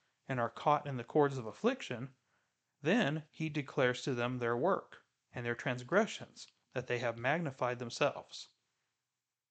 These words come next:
He opens their ear to instruction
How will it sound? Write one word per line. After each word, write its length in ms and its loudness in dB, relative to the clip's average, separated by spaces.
He 220 -6
opens 600 0
their 220 -2
ear 240 2
to 180 -8
instruction 640 -4